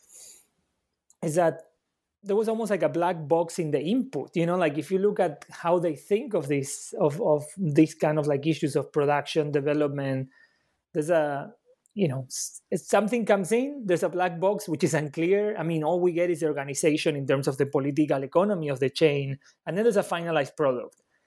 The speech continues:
But other than what happens in the factories or the exploitation by expert managers,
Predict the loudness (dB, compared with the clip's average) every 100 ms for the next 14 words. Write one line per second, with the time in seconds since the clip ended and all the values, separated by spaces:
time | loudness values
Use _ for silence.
0 | _ _ 0 0 2 -2 -8 -2 0 2
1 | 0 0 -4 -2 -2 0 0 0 0 0
2 | -2 0 -2 0 -2 0 0 -2 0 2
3 | 2 2 -2 -4 0 0 0 -2 0 0
4 | -2 0 0 0 0 0 0 0 0 -2